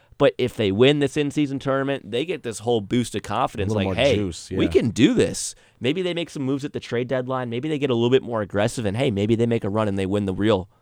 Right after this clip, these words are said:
Speaker 1: the real thing. So my main takeaway, it was a fun game. The Pacers, they did what they had to do. They're going on to the finals, and, uh, we'll get to the second game in a bit, but definitely a much better game than that.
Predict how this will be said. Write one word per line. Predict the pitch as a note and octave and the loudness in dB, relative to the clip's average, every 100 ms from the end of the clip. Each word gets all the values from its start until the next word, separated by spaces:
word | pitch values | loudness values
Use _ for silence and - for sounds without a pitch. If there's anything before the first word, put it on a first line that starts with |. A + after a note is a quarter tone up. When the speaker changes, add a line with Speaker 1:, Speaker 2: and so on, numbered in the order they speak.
| _ | _
Speaker 1:
the | G2 | -6
real | G2+ A#2 | -2 -2
thing. | - G#2+ F#2 | -2 -2 -2
So | G#2+ G2 - _ _ _ - | 0 0 -2 _ _ _ 2
my | B2+ | 4
main | C#3 C#3+ | 6 4
takeaway, | C3+ C#3 C#3+ C#3+ C#3 - _ _ _ - | 2 2 2 2 2 -2 _ _ _ -2
it | |
was | A#2+ G#2+ | 0 0
a | |
fun | - A#2+ A#2+ | 2 2 4
game. | A2+ A2 A2+ G#2+ _ _ | 4 4 2 -4 _ _
The | A2+ | -4
Pacers, | - A#2+ - B2 G#2+ - _ _ - | 0 2 2 0 0 -8 _ _ -10
they | G#2+ | -6
did | A2+ A2+ | -4 -2
what | A#2+ | -2
they | A#2+ | 0
had | A#2+ | 0
to | A#2 | 0
do. | A2 A2+ A2+ - | 2 4 2 -2
They're | A2 | -6
going | G2 A2 A2+ | 0 2 2
on | |
to | A2+ | 0
the | G#2+ | 0
finals, | - G#2 G2+ G2 - - _ _ - | 2 2 4 2 -2 -10 _ _ -6
and, | G#2+ F#2+ F#2 - _ - _ _ - | -4 -2 -4 -10 _ -20 _ _ -6
uh, | G2+ F2+ - | -2 -2 -2
we'll | A2+ | -4
get | G2+ C3 | 0 0
to | A#2+ | 0
the | G#2 | -2
second | A#2+ A2 G#2 | 0 0 0
game | G2+ | 0
in | F#2 | -2
a | |
bit, | F#2 G#2+ F2 | 2 2 2
but | G2 F2 - | 0 -2 -2
definitely | G#2+ - F#2+ G2 | -2 -2 -2 -2
a | F#2 | -2
much | F2+ - | -2 0
better | G2 F#2+ F#2 | 2 2 2
game | F#2 F2+ | 0 -2
than | F2+ F2+ | -4 -4
that. | E2+ - | -4 -6